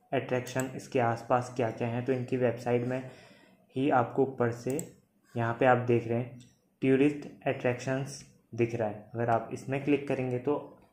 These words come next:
इसके आसपास की और भी tourist attraction जगह आपको यहाँ पे दिख जाएंगी,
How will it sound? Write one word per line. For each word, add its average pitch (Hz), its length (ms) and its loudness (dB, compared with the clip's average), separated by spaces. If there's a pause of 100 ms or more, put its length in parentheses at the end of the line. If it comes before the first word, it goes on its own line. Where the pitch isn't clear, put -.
इसके - 220 -2
आसपास 135 520 2
की 156 80 2 (120)
और 135 200 2
भी 139 120 0
tourist 127 480 0
attraction 123 540 -4
जगह 120 240 2
आपको 117 320 2
यहाँ 113 220 0
पे 123 80 0
दिख 120 220 -4
जाएंगी, 104 380 -4